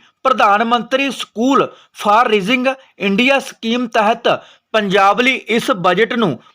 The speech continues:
ਮਨਜ਼ੂਰੀ ਦੇ ਦਿੱਤੀ ਹੈ। ਇਸ ਪੈਸੇ ਨਾਲ ਸੂਬੇ ਦੇ ਦੋ ਸੌ ਤੇਤੀ ਸਰਕਾਰੀ ਸਕੂਲਾਂ ਨੂੰ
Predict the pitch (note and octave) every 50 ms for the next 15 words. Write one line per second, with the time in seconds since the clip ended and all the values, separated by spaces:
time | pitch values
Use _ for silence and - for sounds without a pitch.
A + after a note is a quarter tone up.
0 | _ F3 F#3 G3+ G3+ G3+ F#3 G#3+ G#3+ A3 B3+ C4+ A#3+ C4+ C4 A#3+ F3+ G#3 - -
1 | - G3 F#3 G3+ G#3 F3+ C#3+ B2 A#2 - _ _ _ _ _ E3+ F3 E3 - A#3+
2 | A#3+ - G3+ F#3+ F#3+ - A#3 A#3+ A#3 A#3+ A#3+ A#3+ A#3+ A#3+ - _ _ _ _ -
3 | A3 A3 F3 E3 B3+ C4+ C4 G#3+ G#3 E3 C3+ A#2+ - _ _ _ _ - C3 F3+
4 | F#3+ F#3 C#4+ C#4 C4+ C4+ - A#3 G#3+ G#3 G#3+ - C4+ C4 C4 - A#3 A3+ A3 -
5 | G#3 G3 G3 G#3+ A#3+ G3+ - - - - A3+ A#3 C#4 C#4 C4 A3 F3+ B2+